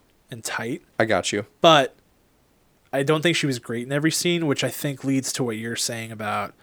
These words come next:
Speaker 1: you know, I agree with you that not all of her scenes were great.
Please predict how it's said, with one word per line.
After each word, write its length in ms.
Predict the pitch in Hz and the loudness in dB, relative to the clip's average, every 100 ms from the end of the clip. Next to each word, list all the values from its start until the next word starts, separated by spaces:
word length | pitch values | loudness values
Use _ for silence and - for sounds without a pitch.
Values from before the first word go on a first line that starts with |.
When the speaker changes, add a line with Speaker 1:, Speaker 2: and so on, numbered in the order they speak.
| - _ _ _ _ _ | -20 _ _ _ _ _
Speaker 1:
you 100 | 151 | 0
know, 60 | 135 | 2
I 80 | 139 | 2
agree 280 | 139 139 | 2 2
with 140 | 139 131 | 2 2
you 80 | 120 | -2
that 160 | 113 117 | -4 0
not 200 | 139 143 | 2 4
all 120 | 139 | 4
of 80 | 131 | 2
her 80 | 131 | -4
scenes 460 | - 131 113 - | -6 -6 -8 -6
were 360 | 131 123 117 107 _ | -2 -2 -2 -6 _
great. 400 | - 110 101 - | -10 -8 -8 -8